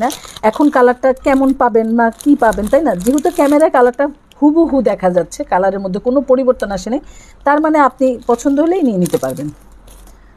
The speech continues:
আচ্ছা, এটা গেল একটা। এখন আমি নেক্সট একটা কালারে যাই, একদম গর্জিয়াস, দামি, রয়্যাল, যাই বলেন না কেন, বা-, মানে, গ্রিন সেটের ব্যাপারে।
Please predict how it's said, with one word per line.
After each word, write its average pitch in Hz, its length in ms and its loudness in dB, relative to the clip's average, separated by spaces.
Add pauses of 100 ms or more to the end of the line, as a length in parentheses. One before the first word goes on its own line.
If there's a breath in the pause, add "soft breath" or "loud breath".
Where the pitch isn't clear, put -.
আচ্ছা, - 320 -12
এটা 226 220 0
গেল 247 180 0
একটা। - 320 -8
এখন 277 280 -2
আমি 262 120 0
নেক্সট 240 380 -6
একটা 196 160 -6
কালারে 160 320 -2
যাই, 151 300 -2 (520 loud breath)
একদম 254 640 2 (220)
গর্জিয়াস, 254 720 0 (840 loud breath)
দামি, 247 640 2 (800 soft breath)
রয়্যাল, 269 520 2 (400 loud breath)
যাই 285 340 0
বলেন 240 320 2
না 233 120 4
কেন, 226 220 -2 (560 loud breath)
বা-, 160 280 2
মানে, 156 220 2
গ্রিন 240 420 4
সেটের 190 400 0
ব্যাপারে। 160 340 -2